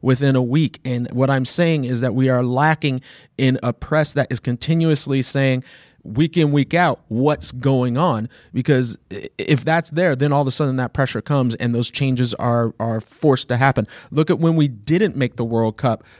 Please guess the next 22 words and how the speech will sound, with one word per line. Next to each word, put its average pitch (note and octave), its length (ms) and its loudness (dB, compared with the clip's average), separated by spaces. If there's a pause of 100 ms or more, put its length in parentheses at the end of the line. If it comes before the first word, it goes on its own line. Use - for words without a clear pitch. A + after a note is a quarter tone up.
Look C3 140 2
at C#3 100 0
the B2+ 80 2
press D3+ 280 -2
continuously D3+ 840 2
harped, C#3+ 460 -2
harped, - 420 0
harped, D#3+ 260 0 (140)
and B2+ 140 -4
then C#3 80 2
there D3 160 2
are C#3 40 0
changes D3 360 0
at D3 100 -2
the D#3+ 60 0
very D#3+ 260 0
top, - 420 -4 (280)
you B2 160 2
know, B2+ 180 2
and, C3+ 640 -4
but - 300 -2
now D#3+ 480 2